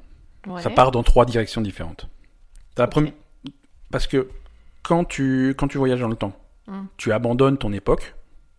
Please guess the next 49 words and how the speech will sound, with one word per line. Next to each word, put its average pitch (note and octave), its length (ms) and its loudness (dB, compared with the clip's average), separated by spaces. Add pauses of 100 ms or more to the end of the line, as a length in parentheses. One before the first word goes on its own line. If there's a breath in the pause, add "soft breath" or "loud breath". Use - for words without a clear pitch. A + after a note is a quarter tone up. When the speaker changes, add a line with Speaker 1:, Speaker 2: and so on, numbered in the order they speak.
(100)
Speaker 1:
Ouais. G3+ 360 -10
Speaker 2:
Donc A2 140 -4
forcément, B2+ 400 2
tu - 120 -6
as - 20 0
une A2+ 120 -4
époque C#3 460 0
où, C#3 380 -2
euh, G#2+ 440 -2 (120)
où C3 120 -4
le A#2+ 120 0
méchant A2+ 220 -2
gagne. F#2 280 -6 (800)
Parce - 120 -10
que A2 80 -6
Link A#2 200 -2
s'est - 100 -8
barré. G2 300 -6 (1160 soft breath)
Il G#2+ 120 -6
a, G2+ 100 0
il G#2+ 220 -6
a - 20 -4
été G2 160 -8
faire G#2 140 -6
son F2+ 100 -8
truc, - 300 -4
donc G#2+ 180 -4
il - 40 -4
n'y - 20 0
a - 20 0
plus - 100 2
personne A#2 300 0
pour G#2 140 -2
arrêter G2 180 -6
le G2 60 -4
méchant. C3 240 -4
Donc A#2 200 -4
il - 40 -4
y - 20 0
a - 20 0
vraiment A2+ 280 0
une A#2 100 -2
timeline A2+ 500 -4
où, B2+ 380 -4
euh, G2+ 320 -4
où A#2 80 -4
le A2+ 80 -2
méchant G2+ 240 -6
gagne. A2 260 -2